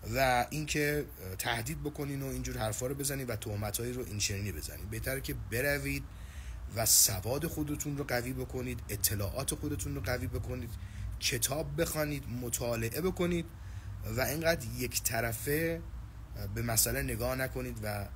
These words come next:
به قول معروف یک طرفه به قاضی نروید و این درست نیست.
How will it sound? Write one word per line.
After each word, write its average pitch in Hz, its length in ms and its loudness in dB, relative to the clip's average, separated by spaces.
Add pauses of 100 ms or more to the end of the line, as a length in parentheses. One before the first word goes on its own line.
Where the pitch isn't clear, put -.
(580)
به 98 60 -4
قول 113 200 -2
معروف 107 440 -2
یک 98 100 -2
طرفه 92 320 -2
به 101 100 -4
قاضی 92 320 2
نروید 135 520 0
و 98 40 -2
این 117 180 0
درست 113 380 2
نیست. - 320 2